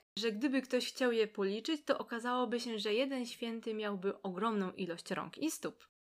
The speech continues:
Poza tym pojawiają się żołnierze słońca, ale to w kolejnych częściach, więc przy okazji kolejnego sezonu trochę bardziej to przeanalizuję.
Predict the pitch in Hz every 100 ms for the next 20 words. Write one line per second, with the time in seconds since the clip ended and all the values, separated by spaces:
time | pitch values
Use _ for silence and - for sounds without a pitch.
0 | _ - 214 175 185 - 269 294 240 220
1 | 302 349 320 254 220 220 269 262 254 -
2 | 196 170 - 160 - 294 294 269 269 277
3 | 262 226 233 277 262 240 202 202 - 233
4 | 220 226 208 208 208 202 202 190 208 196
5 | 208 185 - 208 214 196 156 170 170 -
6 | 190 180 180 180 160 160 202